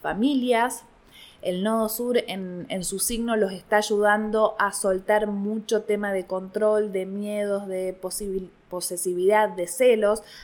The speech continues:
Acuario, que es un signo tan distinto, ¿no?, al de Escorpio, esta lunación los va a estar ayudando a que revisen sus emociones pasadas, a que revisen, ¿no?, cómo,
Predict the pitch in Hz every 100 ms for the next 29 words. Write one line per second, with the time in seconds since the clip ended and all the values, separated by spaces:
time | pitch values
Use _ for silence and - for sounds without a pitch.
0 | - - 170 202 214 208 202 196 - 208
1 | 196 190 196 196 - 233 214 208 196 190
2 | 180 190 196 190 180 175 - - - -
3 | 196 - 214 214 208 220 226 202 214 -
4 | - - 208 196 208 185 185 226 208 196
5 | 190 190 - 196 220 - - 190 185 202
6 | 185 208 214 214 208 202 196 196 185 196
7 | 190 190 247 240 - 233 220 214 220 214
8 | - - 185 185 214 196 196 - 180 170
9 | - 262 247 226 220 214 214 - - -
10 | - - 170 175 185 185 208 254 254 220
11 | 214 208 208 220 202 208 208 196 196